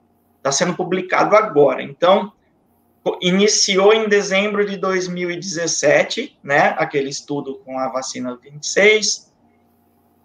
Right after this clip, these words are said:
levou praticamente dois anos, de dois mil e dezessete, final de dois mil e dezessete, vamos dizer, começo de dois mil e dezoito. Dois mil e dezoito, dois mil e dezenove, agora a gente já tá em dois mil e vinte.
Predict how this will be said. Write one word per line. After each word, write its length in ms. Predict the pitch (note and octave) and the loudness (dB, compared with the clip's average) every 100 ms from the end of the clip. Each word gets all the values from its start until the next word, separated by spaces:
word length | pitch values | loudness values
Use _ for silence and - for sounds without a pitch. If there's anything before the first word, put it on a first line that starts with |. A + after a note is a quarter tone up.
| _ - | _ 2
levou 460 | F3+ D#3 F#3+ F#3+ | 2 4 4 4
praticamente 1400 | F#3+ F3+ F3+ - F3+ E3+ D#3+ D#3+ D#3 - D3+ D3 C#3 - _ _ _ _ | 4 2 2 0 0 0 -4 -6 -10 -8 -4 -4 -4 -10 _ _ _ _
dois 540 | B2+ E3 F3+ E3 - | 2 4 4 2 2
anos, 360 | D3 E3 D#3+ C#3 | 4 4 0 -6
de 120 | D3 | -10
dois 220 | C3+ D3 | 2 2
mil 140 | D3 D3+ | 2 -4
e 40 | |
dezessete, 640 | - D3 D3 - E3 E3 - | -2 -2 -2 0 2 2 -2
final 220 | E3+ F3+ | 0 2
de 60 | E3+ | 2
dois 100 | D3+ | 0
mil 100 | D3+ | -2
e 40 | |
dezessete, 360 | C#3+ E3 D#3+ E3+ C#3+ D#3+ | -2 -2 -2 -2 -2 0
vamos 320 | D#3 G#3 G#3+ E3+ | 0 0 -2 -6
dizer, 480 | F#3 D3+ F3 - - _ - | -4 2 2 0 -10 _ 0
começo 400 | F3+ G3+ G#3+ G3 | 4 4 2 0
de 100 | - | 2
dois 220 | G3+ F3+ | 2 2
mil 140 | F3+ | -4
e 60 | F3 | -4
dezoito. 720 | D#3+ D#3 B2+ B2+ B2 A#2+ _ _ _ _ _ _ _ - | -2 -4 -2 -2 -4 -6 _ _ _ _ _ _ _ 2
Dois 160 | D#3 | 2
mil 120 | E3 E3+ | 2 -4
e 60 | |
dezoito, 680 | D#3+ E3 D3 F#3+ A3+ A3 - | -8 -8 0 4 4 2 -2
dois 160 | F3+ F3 | -4 -4
mil 120 | F3 | -6
e 20 | |
dezenove, 600 | D3+ D#3+ D#3 D#3+ F#3+ G3 E3 | -6 -4 2 4 6 4 2
agora 200 | E3 E3 | 0 0
a 20 | |
gente 140 | F3 | -2
já 80 | F3 | -4
tá 120 | F3 | -4
em 40 | F3 | -6
dois 140 | F3 | -6
mil 140 | F3 | -6
e 60 | F#3+ | -6
vinte. 300 | D3 C3 | -8 -10